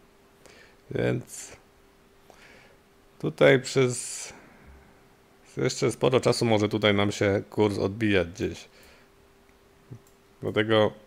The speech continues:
nie przesądzam, ale przez cały czas, e, obstawiam, że większa szansa jest na wyjście dołem niż górą. Zobaczmy inne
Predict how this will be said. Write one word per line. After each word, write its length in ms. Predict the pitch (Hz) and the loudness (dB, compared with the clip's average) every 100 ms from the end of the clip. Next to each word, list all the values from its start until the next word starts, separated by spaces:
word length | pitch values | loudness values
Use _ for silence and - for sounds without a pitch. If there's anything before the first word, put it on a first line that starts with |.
| _ _ _ _ _ - | _ _ _ _ _ -4
nie 160 | 120 135 | -2 0
przesądzam, 720 | 123 110 120 117 117 131 143 - _ - - _ _ _ - | -2 0 0 2 2 2 -2 -10 _ -20 -20 _ _ _ -6
ale 260 | 101 107 110 | -2 0 0
przez 220 | - 95 | -4 0
cały 200 | 110 113 | 2 4
czas, 380 | 113 110 - - - - - _ _ _ _ - | 4 2 0 -12 -20 -20 -20 _ _ _ _ -10
e, 340 | 95 98 98 95 - - | -4 0 0 -2 -6 -8
obstawiam, 480 | 98 - 104 110 | -4 0 0 0
że 200 | 113 104 101 - - - - | 0 -2 -2 -8 -20 -20 -16
większa 400 | - 104 113 - | -2 2 2 2
szansa 340 | 101 113 104 107 | 0 0 2 2
jest 120 | 95 | 2
na 160 | 101 98 | 2 0
wyjście 420 | 95 104 - 98 | -2 -4 -2 -2
dołem 360 | 98 113 107 | 0 2 0
niż 340 | 92 90 - - _ _ _ _ _ _ - - - | -2 -4 -6 -14 _ _ _ _ _ _ -20 -20 -10
górą. 360 | 104 117 95 82 - - - - - - - - - | -2 0 0 -2 -10 -20 -20 -20 -20 -20 -20 -20 -6
Zobaczmy 440 | 98 117 135 135 | 2 2 4 2
inne 400 | 139 139 139 104 | 2 4 4 4